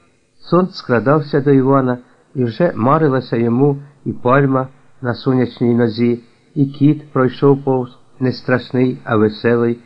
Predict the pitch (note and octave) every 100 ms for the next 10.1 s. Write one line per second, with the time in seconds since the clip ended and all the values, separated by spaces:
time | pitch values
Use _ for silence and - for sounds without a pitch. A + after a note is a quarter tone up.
0 | _ - C#3+ - C#3 E3 D#3 C#3+ C#3 -
1 | - D3 F#3 - - C#3 E3 E3+ C3+ C3
2 | B2 C3+ D#3+ A#2+ - A2+ B2+ C#3 A2 G2
3 | A2 A#2+ A2 - _ _ _ B2 B2 -
4 | E3 E3 D#3 C3 - - - A2+ A#2+ E3
5 | - A#2+ A#2 G#2 A2 D#3 - C3+ - A2+
6 | A#2 A2+ G#2+ G2+ G2+ B2+ D#3+ - - _
7 | _ - C3 B2 G#2+ G#2+ G#2 D3+ D#3+ D#3
8 | D#3 - _ - - - C#3+ D3 D3 C#3
9 | B2+ A2+ A2 C#3 C#3 A#2+ - B2 C3+ -
10 | A2+